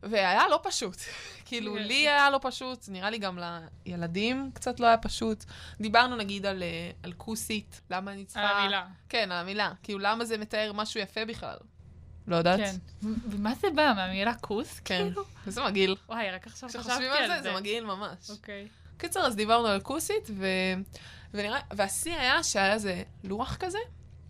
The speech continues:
Speaker 1: עכשיו, האמירות שם נורא, נורא פרובוקטיביות, כדי, כי זה בני נוער, צריך לטלטל
Speaker 2: מהמם.
Speaker 1: אותם כדי
Speaker 2: כן.
Speaker 1: שמשהו יחדור אליהם. אז, אה, אז היה שם כזה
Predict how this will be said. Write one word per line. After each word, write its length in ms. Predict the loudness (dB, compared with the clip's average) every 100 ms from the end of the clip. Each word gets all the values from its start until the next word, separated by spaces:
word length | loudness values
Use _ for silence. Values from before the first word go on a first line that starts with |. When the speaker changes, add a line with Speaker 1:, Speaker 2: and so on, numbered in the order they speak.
| -20 -20 -20 -20 -12
Speaker 1:
עכשיו, 200 | -2 0
האמירות 340 | 0 -2 -2
שם 120 | -2 -4
נורא, 260 | 0 0
נורא 180 | 2 0
פרובוקטיביות, 840 | 0 -6 -6 -8 -6 0 0 -2
כדי, 360 | -6 -6 -6 -8
כי 100 | -10
זה 100 | -8
בני 200 | -2 0
נוער, 240 | 0 -4 -6
צריך 240 | -8 -8 -6
לטלטל 280 | -4 -2 -2
Speaker 2:
מהמם. 100 | -2
Speaker 1:
אותם 240 | -2 -4 -4
כדי 120 | -8 -6
Speaker 2:
כן. 60 | -6
Speaker 1:
שמשהו 300 | -6 -4 -4
יחדור 360 | -4 -4 -4
אליהם. 280 | -6 -10 -16 -20 -20 -20 -20 -20 -20 -20 -20 -20 -18 0
אז, 300 | 4 4 4
אה, 160 | 4 4 0 -16 -16 -8
אז 120 | -2
היה 100 | 0
שם 180 | 0 -4
כזה 500 | -4 -4 -4 -4 -4